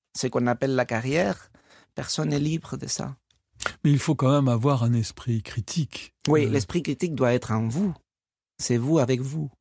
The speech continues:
Speaker 2: Mais c'est vraiment sur un,
Speaker 1: Ouais.
Speaker 2: sur un fil.
Speaker 1: Et c'est sur un fil, oui, oui. Et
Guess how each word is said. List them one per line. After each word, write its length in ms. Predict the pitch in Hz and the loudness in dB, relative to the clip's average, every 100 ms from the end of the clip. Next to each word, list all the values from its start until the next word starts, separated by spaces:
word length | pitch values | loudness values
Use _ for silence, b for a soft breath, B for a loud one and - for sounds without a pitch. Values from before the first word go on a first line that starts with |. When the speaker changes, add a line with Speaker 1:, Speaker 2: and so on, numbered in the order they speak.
| - | -4
Speaker 2:
Mais 60 | 135 | -2
c'est 140 | - | 0
vraiment 300 | 117 135 160 151 | 2 4 6 4
sur 280 | - 147 | 2 2
un, 40 | 135 | 2
Speaker 1:
Ouais. 120 | 131 - | 0 -4
Speaker 2:
sur 280 | - - 127 | -10 -2 2
un 80 | 123 | 2
fil. 520 | - - 214 143 104 - | 2 2 2 4 0 0
Speaker 1:
Et 120 | 147 | 0
c'est 140 | - 147 | 2 -2
sur 240 | 139 127 | -2 -2
un 140 | 151 | -4
fil, 380 | 160 196 190 135 | -4 -4 -2 -2
oui, 320 | 120 143 143 - - | -4 -4 -6 -10 -10
oui. 220 | 151 143 - B B B B B - | -4 -4 -4 B B B B B 0
Et 220 | 165 165 | 4 4